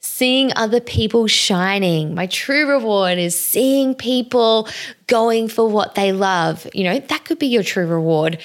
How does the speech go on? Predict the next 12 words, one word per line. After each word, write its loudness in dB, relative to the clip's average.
And, -2
and -2
so 2
what 2
you 0
realize 2
is, 0
okay, 0
that's 0
not 2
actually 2
about 0